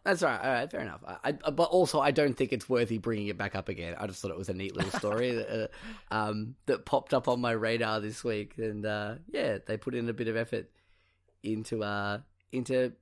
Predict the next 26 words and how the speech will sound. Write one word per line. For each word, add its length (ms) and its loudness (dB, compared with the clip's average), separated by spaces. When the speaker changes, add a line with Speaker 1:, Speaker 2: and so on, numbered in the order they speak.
Speaker 1:
readjusting 720 2
some 160 0
of 80 0
the 60 0
stuff 280 0
in 140 0
their 140 0
game 340 2
that 120 -6
they 120 2
sort 160 0
of 80 2
left 240 2
in 140 0
there, 160 -2
which 160 -8
was, 220 -8
I 120 -2
thought, 220 0
interesting 380 -6
as 120 -10
well. 260 -6
Um, 360 -2
but 100 -4
yeah, 200 4
alrighty, 400 4